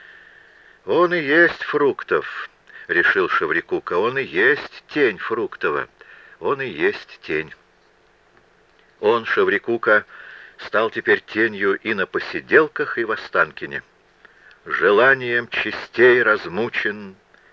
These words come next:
вспомнилось Шеврикуке. "Желанием чести размучен". В экие высоты занесло его, в экие гордыни или бездны переживаний.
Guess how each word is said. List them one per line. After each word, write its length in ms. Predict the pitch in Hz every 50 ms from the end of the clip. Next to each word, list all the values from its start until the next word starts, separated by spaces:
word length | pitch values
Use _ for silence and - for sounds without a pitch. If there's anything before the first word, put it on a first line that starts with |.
| _ _
вспомнилось 720 | - - - - - 98 90 78 80 80 76 76 78 - - - -
Шеврикуке. 760 | - - 82 71 69 78 - - 82 73 - - - - - _ _ - - - - - - - - -
"Желанием 840 | - 85 80 82 87 87 98 120 127 127 123 120 110 107 104 101 95
чести 1040 | - - - - - - 95 110 123 120 117 - - - - - - 110 104 98 90 - _ - - - - - -
размучен". 1040 | - - 73 82 80 - 64 64 67 71 92 113 110 - - - - 92 80 73 67 _ - _ _ _ - - - - - - _ _ - -
В 160 | 113 180 185
экие 380 | - _ - - 82 69 71
высоты 640 | 65 67 65 - - - - 180 185 - _ - 82 73
занесло 580 | - 76 73 76 73 - - - 82 82 78
его, 460 | 73 71 71 67 69 82 82 73 - - _ _ _ _ _ - - - - - _
в 140 | - 104 165
экие 300 | 170 - - 147 139 139
гордыни 720 | 104 - 104 107 - - 139 - 170 190 185 165 165 156 147
или 300 | - - 110 107 101 92
бездны 520 | 78 69 110 143 160 135 - 127 127 123
переживаний. 920 | 120 - 113 95 92 85 - 67 76 65 82 113 143 127 123 104 80 67